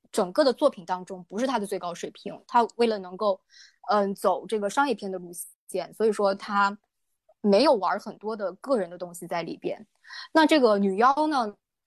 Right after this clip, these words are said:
它实际上是拍得非常非常的 art house。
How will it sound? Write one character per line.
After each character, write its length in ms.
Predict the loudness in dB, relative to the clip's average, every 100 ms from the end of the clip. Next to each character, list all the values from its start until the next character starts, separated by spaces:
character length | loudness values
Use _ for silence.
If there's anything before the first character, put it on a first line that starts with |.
| _
它 180 | -6 -6
实 200 | -4 -6
际 100 | -4
上 220 | -6 -8
是 360 | -6 -6 -6 -12 _ _
拍 180 | -2 2
得 100 | 2
非 200 | 2 -2
常 160 | -2 -6
非 100 | -8
常 160 | -8
的 60 | -4
art 180 | -2 0
house。 500 | 0 -2 -2 -10 -14